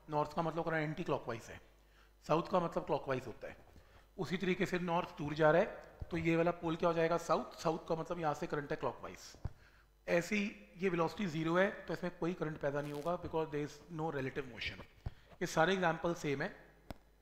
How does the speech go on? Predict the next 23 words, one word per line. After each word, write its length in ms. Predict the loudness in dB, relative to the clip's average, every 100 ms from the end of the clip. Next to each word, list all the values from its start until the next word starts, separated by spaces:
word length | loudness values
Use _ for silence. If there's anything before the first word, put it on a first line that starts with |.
| -10
ये 140 | 0
example 360 | 2 2 2 0
different 380 | 0 -2 -2 0
है। 100 | -2 -4 -18 -12 -10 -12 -10 -6
इसमें 280 | -2 0 2
current 340 | 4 2 2
की 100 | -2
value 200 | 0 0
क्या 140 | 0 0
हो 60 |
रही 140 | 0 -2
है? 60 | -2 0
कम। 220 | 0 0 -8 -20 -20 -20 -10
जब 240 | 0 0 4
current 280 | 2 4 0 4
कम 140 | 4
होगा 240 | 4 4 2
इस 160 | 0 -4
तरफ 260 | -2 -2 -2
ऐसे, 260 | -4 -4 -6 -8 -20 -20 -20 _
तो 60 | -6
B 220 | 0 0
कैसे 280 | 2 2 2